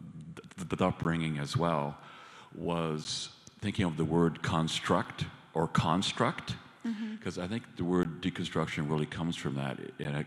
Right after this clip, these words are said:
Speaker 1: a construct is like a system, a system of thinking, and that ha-, might have assumptions. And to deconstruct is to really look at those ass-, assumptions.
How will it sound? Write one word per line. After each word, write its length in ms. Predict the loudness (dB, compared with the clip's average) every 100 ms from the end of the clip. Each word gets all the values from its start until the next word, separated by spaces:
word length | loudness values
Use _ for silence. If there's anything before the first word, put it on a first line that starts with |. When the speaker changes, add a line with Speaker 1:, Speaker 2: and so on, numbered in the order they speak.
| -4
Speaker 1:
a 80 | -4
construct 880 | -2 0 2 2 2 2 2 0 -4
is 180 | -2
like 160 | -4 -4
a 80 | -6
system, 880 | -6 -4 2 2 2 2 2 2 -2 -10 -16 -18 -18 -20 -20 _ _ _
a 60 | 0
system 420 | 2 4 4 4
of 80 | 2
thinking, 800 | 0 2 2 4 4 4 2 -2 -10 -20 -20 -20 -18 -6
and 680 | -2 0 0 0 0 -2 -4
that 220 | -2 -2 -2
ha-, 340 | -6 -6 -6 -6 0
might 220 | 0 0
have 460 | -2 -2 0 -2 -2
assumptions. 1200 | -2 -2 -4 -4 0 0 0 0 0 0 -4 -6 -8 -16 -18 -16 -4
And 220 | -2 0
to 140 | 0 0
deconstruct 1160 | 2 2 2 2 0 0 -2 0 2 0 -2 -4
is 160 | -4 -4
to 140 | -6 -6 -4
really 280 | 4 4 6
look 200 | 4 2
at 140 | 0
those 340 | 0 0 0 -4
ass-, 200 | -4 -2
assumptions. 760 | -2 0 0 0 -4 -6 -8